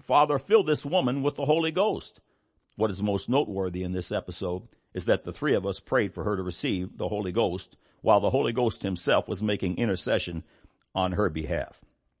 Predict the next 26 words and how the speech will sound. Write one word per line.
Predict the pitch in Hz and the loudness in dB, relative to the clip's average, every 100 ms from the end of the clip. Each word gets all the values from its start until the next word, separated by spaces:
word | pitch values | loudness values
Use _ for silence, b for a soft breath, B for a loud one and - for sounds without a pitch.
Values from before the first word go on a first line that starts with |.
| _ _ _ _ _ _ _ _ - | _ _ _ _ _ _ _ _ 4
I | 123 | 4
explained | - - 139 131 | 4 0 2 2
to | 113 | 2
her | 101 117 | 0 0
that | 117 | 0
we | 107 | 0
would | 98 90 | -2 -2
pray | 113 95 | -2 0
again. | 87 110 87 | 0 0 4
This | 143 - | 4 4
time, | - 147 - _ b b | 2 -6 -6 _ b b
she | 135 | -2
was | 113 98 | 0 2
baptized | 104 127 - 127 117 120 | 6 6 6 4 4 2
with | 113 | -2
the | 107 | 0
Holy | 117 104 | 0 0
Ghost | 98 113 90 | 0 0 0
and | 113 107 | -2 -2
began | 110 151 151 | 0 0 0
to | |
speak | 139 - 160 | -4 -4 -2
in | 143 | 0
an | 131 135 | 0 0
unknown | 143 139 139 123 | 2 2 0 2
tongue. | 147 123 | 0 0